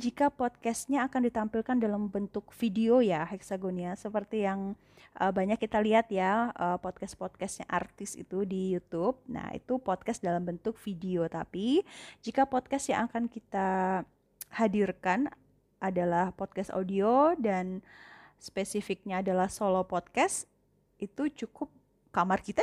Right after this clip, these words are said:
juga bisa gitu dijadikan studio rekaman podcast kita. Tapi memang disarankan ruangan tersebut kedap suara ya. Dalam arti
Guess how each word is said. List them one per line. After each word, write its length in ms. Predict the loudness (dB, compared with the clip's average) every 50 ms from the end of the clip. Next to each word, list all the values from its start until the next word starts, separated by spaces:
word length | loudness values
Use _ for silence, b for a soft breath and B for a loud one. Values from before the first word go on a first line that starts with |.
| 2
juga 240 | 2 4 4 4 4
bisa 560 | 4 2 0 0 0 0 0 0 0 0 0
gitu 240 | 0 -2 -6 -8 -6
dijadikan 640 | -6 -6 -2 0 0 0 0 0 -4 -2 -2 0 0
studio 480 | -2 0 0 0 2 4 4 4 4 4
rekaman 560 | 2 0 0 -2 -2 0 0 0 0 -2 -2
podcast 480 | -4 -4 -4 -4 -6 -6 -6 -6 -8
kita. 480 | -10 -10 -10 _ -6 -4 -4 -2 -2 -2
Tapi 240 | -2 -2 0 0 2
memang 240 | 2 2 4 4 4
disarankan 720 | 4 4 4 2 4 4 2 0 0 -2 0 2 2 2
ruangan 400 | 4 4 2 2 2 0 -2 -4
tersebut 560 | -6 -8 -8 -6 -6 -4 -2 -4 -4 -4 -4
kedap 320 | -4 0 0 0 0 -2 -8
suara 480 | -10 -8 -6 -4 -2 -2 0 0 0
ya. 320 | 2 0 -2 0 -2 -2 -4 B B B B B B B B B
Dalam 240 | 0 2 2 2 2 2 0
arti 720 | 0 0 -2 -6 -8 -4 0 0 2 2 2 2 0